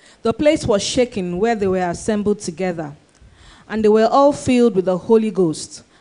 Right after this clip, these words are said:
and they spake the word of God with boldness.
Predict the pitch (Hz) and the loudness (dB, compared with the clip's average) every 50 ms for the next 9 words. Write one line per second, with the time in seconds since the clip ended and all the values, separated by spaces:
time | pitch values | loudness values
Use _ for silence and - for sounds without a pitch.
0 | _ _ - 190 196 190 185 - - - - 262 262 - 202 208 190 185 208 214 | _ _ -8 -4 -2 -2 -2 -2 -4 -4 -2 -2 -2 0 0 0 2 4 6 4
1 | 214 208 190 165 160 156 190 196 190 185 165 165 147 143 165 180 175 170 175 147 | 4 4 2 -2 -2 -2 0 2 2 2 0 -2 -6 -4 -2 0 0 0 0 -2
2 | 165 156 139 139 131 - - - - | -4 -10 -10 -10 -10 -12 -14 -14 -16